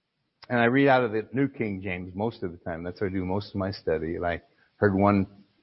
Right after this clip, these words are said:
preacher say one time, "If it was good enough for the Apostle Paul, it's good enough for me." So, that's a joke. I'll wait for the roar of the laughter to die down, and then I'll go on. <laughs> Okay. Um,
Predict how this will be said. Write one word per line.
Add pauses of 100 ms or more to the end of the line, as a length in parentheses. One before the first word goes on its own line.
preacher
say
one
time,
"If
it
was
good
enough
for
the
Apostle
Paul,
it's
good
enough
for
me." (520)
So, (1080)
that's
a
joke. (140)
I'll (520)
wait
for
the
roar
of
the
laughter
to
die
down,
and
then
I'll
go
on.
<laughs> (720)
Okay. (760)
Um,